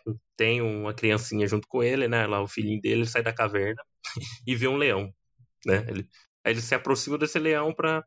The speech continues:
sei lá, fazer um carinho, alguma coisa, o leão come o menino. O que que acontece? O homem da caverna volta, <laughs> tem um outro filho, na segunda vez que ele vê esse leão, <laughs> ele vai, vamos dizer que ele já vai ter associação, leão, perigo,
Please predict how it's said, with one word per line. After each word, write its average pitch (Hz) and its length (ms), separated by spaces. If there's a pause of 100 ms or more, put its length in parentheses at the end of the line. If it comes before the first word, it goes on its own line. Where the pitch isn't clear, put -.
sei 269 120
lá, 151 140
fazer 120 160
um 117 60
carinho, 127 280
alguma 131 140
coisa, 143 180
o - 20
leão 139 220
come 127 300
o 131 40
menino. 107 300 (640)
O - 40
que 98 100
que 98 60
acontece? 113 460
O 101 40
homem 104 100
da 107 120
caverna 104 420
volta, 101 560
<laughs> - 500
tem 113 160
um 120 100
outro 120 280
filho, 120 420 (540)
na 113 160
segunda 185 480
vez 120 240
que 117 80
ele 110 140
vê 107 180
esse 104 200
leão, 117 520
<laughs> - 100
ele 117 260
vai, 120 220 (240)
vamos 123 160
dizer 120 280
que - 40
ele 113 120
já 113 160
vai 110 160
ter 113 140
associação, 120 680
leão, 95 500
perigo, 107 640